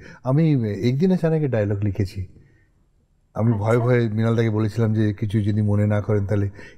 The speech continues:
Speaker 1: হিন্দিটা বড্ড, তুমি লেখো, তুমি লেখো, ঠিক করো, ঠিক করো, তুমি লেখো, টাকা পাবে কিন্তু তার জন্যে।"
Speaker 2: <laughs>
Speaker 1: বলে আমি লিখে দিয়েছিলাম। কাজেই, আহ,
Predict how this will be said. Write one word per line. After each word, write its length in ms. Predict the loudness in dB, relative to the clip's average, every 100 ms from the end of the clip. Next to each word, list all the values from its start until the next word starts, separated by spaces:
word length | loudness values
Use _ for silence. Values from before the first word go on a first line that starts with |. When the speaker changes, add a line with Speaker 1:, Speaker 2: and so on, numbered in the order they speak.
| -2
Speaker 1:
হিন্দিটা 360 | 0 2 0 0
বড্ড, 380 | -2 -2 -2 -4 -6 -2
তুমি 160 | 4
লেখো, 300 | 4 4 2 -2 -12 -20 -20 -20 _ -6
তুমি 180 | 2 4
লেখো, 260 | 4 0 -10 -6
ঠিক 140 | -4 2
করো, 280 | 2 2 -2
ঠিক 120 | 0
করো, 280 | 4 4 2 -6 -8
তুমি 140 | 0 2
লেখো, 260 | 2 0
টাকা 240 | -2 0 2
পাবে 240 | 2 2
কিন্তু 200 | -2 0
তার 160 | 0 2
জন্যে।" 280 | 0 0 -2 -8 -20 -20 -20 -4
Speaker 2:
<laughs> 480 | 0 0 -4 -10 -6
Speaker 1:
বলে 580 | 0 2 2 2 -2 0
আমি 240 | 2 2 2 -4 0 0 0
লিখে 220 | 0 2
দিয়েছিলাম। 460 | 0 -2 -4 -6 -8 -14 -20 _ _ _ _ -6
কাজেই, 320 | -2 2 2 2
আহ, 380 | 2 2 0